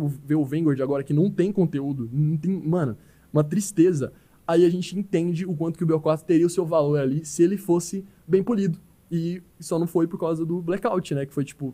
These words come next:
jogado de última hora. Se eles tivessem avisado pelo menos antes, tipo, antes de começar o desenvolvimento,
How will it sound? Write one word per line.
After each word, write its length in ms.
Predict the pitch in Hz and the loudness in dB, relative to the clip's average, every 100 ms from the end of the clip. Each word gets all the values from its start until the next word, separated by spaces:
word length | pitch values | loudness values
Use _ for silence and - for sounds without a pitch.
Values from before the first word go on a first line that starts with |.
| - | -8
jogado 280 | 147 151 151 | -2 2 4
de 60 | 147 | 2
última 220 | 147 214 | 0 0
hora. 200 | 185 147 | 0 0
Se 160 | - - | -2 0
eles 120 | 156 | 2
tivessem 200 | 160 175 | 2 0
avisado 300 | 165 156 147 | 2 0 2
pelo 120 | 151 | 2
menos 300 | 180 185 147 | 2 2 2
antes, 260 | 185 220 - | 0 -2 -8
tipo, 280 | - 143 | -2 0
antes 140 | 180 170 | 0 -2
de 200 | 160 - | -6 -4
começar 320 | - 143 147 | -2 -2 0
o 40 | 139 | -2
desenvolvimento, 560 | 135 123 180 226 151 | -2 -2 -2 -4 -8